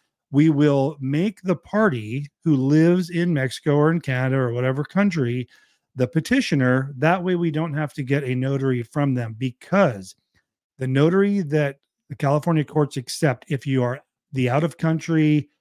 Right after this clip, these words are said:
respondent that needs to notarize their paperwork is from the consulate. And that is a huge pain in the butt to get an appointment with the consulate to get a notary. So on the two Mexico cases, they're not Mexico divorce cases, they're California divorce cases.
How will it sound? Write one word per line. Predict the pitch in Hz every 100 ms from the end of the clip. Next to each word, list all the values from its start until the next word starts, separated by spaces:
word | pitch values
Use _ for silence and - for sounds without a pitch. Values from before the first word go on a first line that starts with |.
| _ -
respondent | 127 - 143 143 143 139
that | 135
needs | 135 131
to | 131
notarize | 135 139 135 123
their | 120
paperwork | 143 139 156 160 -
is | 131
from | 143 120
the | 117
consulate. | 131 139 147 202 233 - _ - _ _
And | 143 151
that | 185
is | 165
a | 139
huge | 185 - 196 214 214 175 -
pain | 165 185 180
in | 147
the | 123
butt | 117 156 143
to | 135
get | 135
an | 123
appointment | - 151 147
with | 127
the | -
consulate | 139 131 135 127
to |
get | 117 110 139 143 - _ _ _ -
a | 131
notary. | 127 131 120 120 107 _ -
So | 190
on | 156
the |
two | 147 269 285
Mexico | 226 190 - 196 170
cases, | - 160 147 - 135 135
they're | 151
not | 165
Mexico | 165 - 143
divorce | 131 147 -
cases, | 120 110 127
they're | 131
California | 160 147 147 127
divorce | 135 131
cases. | 127 110 117